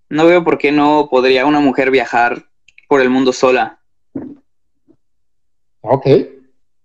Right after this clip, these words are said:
Speaker 2: Qué bueno. Sí, siento yo que, eh, a estas alturas también, y bueno, yo durante mi camino también yo he encontrado varias mujeres solas y que se ponen a acampar en la playa o cosas así,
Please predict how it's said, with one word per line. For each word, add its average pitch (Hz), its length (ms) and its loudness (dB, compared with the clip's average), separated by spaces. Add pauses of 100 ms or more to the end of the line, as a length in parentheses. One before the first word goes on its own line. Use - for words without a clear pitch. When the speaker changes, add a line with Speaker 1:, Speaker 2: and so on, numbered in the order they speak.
(960)
Speaker 2:
Qué 127 80 2
bueno. 123 260 2
Sí, 156 200 2
siento 156 260 2
yo 147 180 4
que, 120 520 2
eh, - 100 -2
a 120 60 -4
estas - 220 -6
alturas 120 380 -2
también, 117 480 2
y 139 80 -4
bueno, 117 200 0
yo 123 180 4
durante 120 280 0
mi 113 120 -2
camino 131 320 2
también 123 240 2
yo 123 100 4
he - 20 2
encontrado 113 380 0
varias 113 200 0
mujeres 107 320 -2
solas 127 360 0 (420)
y 120 140 -2
que 117 140 -2
se - 120 -6
ponen 127 260 2
a 113 40 0
acampar 107 380 -4
en 110 100 0
la 101 120 -2
playa 120 420 0
o 107 60 -8
cosas 117 240 -4
así, 147 280 -2